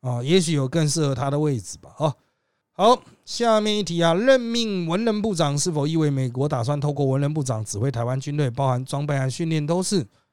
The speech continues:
我觉得这没有什么逻辑关系耶。美国要指挥台湾，他部长是不是文人其实没差。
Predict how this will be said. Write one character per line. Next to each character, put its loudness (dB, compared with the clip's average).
我 -2
觉 2
得 4
这 2
没 2
有 2
什 -6
么 -6
逻 -4
辑 -8
关 -6
系 -8
耶。 -16
美 -8
国 -2
要 2
指 -6
挥 0
台 -4
湾， -2
他 -2
部 -6
长 -4
是 -6
不 -8
是 -2
文 -4
人 -4
其 -10
实 -6
没 -16
差。 -16